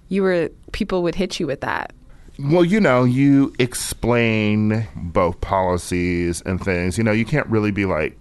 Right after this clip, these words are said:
Speaker 2: partisan and be like, "Vote for this person."
Speaker 1: Okay.
Speaker 2: You know, 'cause, uh, that's, like, illegal or whatever.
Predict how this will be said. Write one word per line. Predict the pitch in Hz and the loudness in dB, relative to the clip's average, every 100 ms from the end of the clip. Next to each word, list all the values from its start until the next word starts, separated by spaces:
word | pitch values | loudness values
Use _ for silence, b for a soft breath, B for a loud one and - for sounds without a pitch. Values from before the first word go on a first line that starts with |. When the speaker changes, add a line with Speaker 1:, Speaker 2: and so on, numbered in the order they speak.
| - | -4
Speaker 2:
partisan | 101 95 101 117 110 113 117 | -2 0 -2 -2 -2 -2 -4
and | - 85 | -6 -4
be | 87 | -2
like, | 80 80 - | -2 -4 -6
"Vote | 80 76 87 - | -8 -4 -6 -6
for | - 95 | -6 -4
this | 92 85 | -4 -6
person." | - 117 113 131 139 139 - | -2 -2 0 -2 -4 -8 -6
Speaker 1:
Okay. | 185 180 | -6 -2
Speaker 2:
You | 135 | 0
know, | 98 | 0
'cause, | 95 87 90 - - | -2 -6 -6 -8 -4
uh, | 95 92 | -4 -2
that's, | 92 80 | -4 -4
like, | 87 92 80 - | -2 -2 -4 -4
illegal | 87 87 87 95 95 | -2 -2 -2 -2 -4
or | - | -4
whatever. | 82 82 80 64 67 57 | -2 0 0 -2 -6 -12